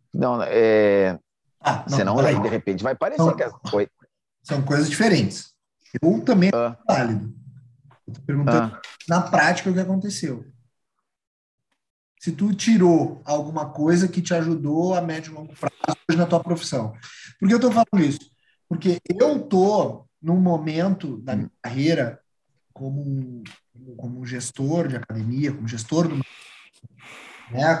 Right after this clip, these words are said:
Speaker 2: como consultor de gestão de empresas no mercado. O que que eu vejo? Eu vejo uma gurizada carente disso,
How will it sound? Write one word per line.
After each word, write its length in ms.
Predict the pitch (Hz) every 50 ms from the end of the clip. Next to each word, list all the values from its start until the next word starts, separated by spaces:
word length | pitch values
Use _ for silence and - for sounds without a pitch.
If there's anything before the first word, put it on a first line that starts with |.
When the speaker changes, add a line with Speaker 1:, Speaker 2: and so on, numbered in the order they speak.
| -
Speaker 2:
como 180 | 139 139 139 -
consultor 720 | - 147 147 139 - - 139 135 - - 147 160 196 196
de 120 | 180 147 143
gestão 560 | 143 139 135 - - 143 143 151 165 165 147
de 100 | 135 131
empresas 560 | 131 127 110 127 131 139 156 160 139 131 120
no 80 | 123 120
mercado. 580 | 120 113 110 - 110 113 131 147 143 131 - - _ _ _ _ _ _ _ _ _ _ _ _ _ _
O 60 | - 143
que 120 | - 202
que 80 | 196 -
eu 80 | 247
vejo? 560 | 196 165 151 143 139 127 117 113 110 107 113 - _ _ _ _ _ _ _ _ _ _ _ _ _ _ _ _ _ _ _ _ _ _ -
Eu 160 | 202 220 196
vejo 260 | 170 180 190 180 185
uma 160 | 185 170 165
gurizada 440 | 160 160 151 151 143 151 143 147 147
carente 560 | 135 - 156 139 135 139 151 180 180 - 135
disso, 460 | 131 131 147 - - - - - _